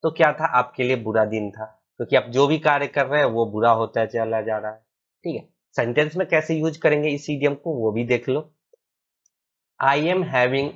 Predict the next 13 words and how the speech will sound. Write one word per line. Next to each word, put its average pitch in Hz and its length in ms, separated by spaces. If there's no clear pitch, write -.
a 123 120
bad 131 380
hair 123 320
day, 117 400
so - 80
I 135 140
have 143 200
decided 123 580
to 151 100
just - 400
stay - 300
home 127 260
and 165 220